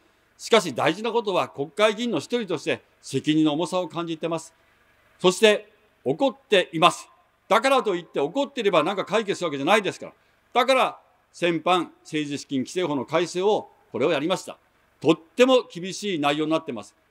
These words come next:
例えば政治家が、国会議員が収支報告書にサイン書きます。そのサインは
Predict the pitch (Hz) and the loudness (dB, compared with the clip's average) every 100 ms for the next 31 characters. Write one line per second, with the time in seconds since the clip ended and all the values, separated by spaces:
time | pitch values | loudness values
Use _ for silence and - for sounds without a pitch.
0 | _ 127 220 196 92 - _ _ _ _ | _ 0 2 2 0 -10 _ _ _ _
1 | - 165 196 190 190 180 196 190 - 123 | 2 4 4 2 0 4 4 2 -4 -12
2 | - 214 214 226 156 87 - _ - 185 | 0 2 2 0 -2 -6 -12 _ -6 0
3 | 220 214 214 208 208 - 175 151 226 233 | 0 2 2 2 0 -2 -4 -2 -2 -2
4 | 165 131 113 - _ _ _ _ - 240 | -4 -8 -10 -12 _ _ _ _ -2 0
5 | 220 233 247 185 156 - | 2 2 2 0 -2 -2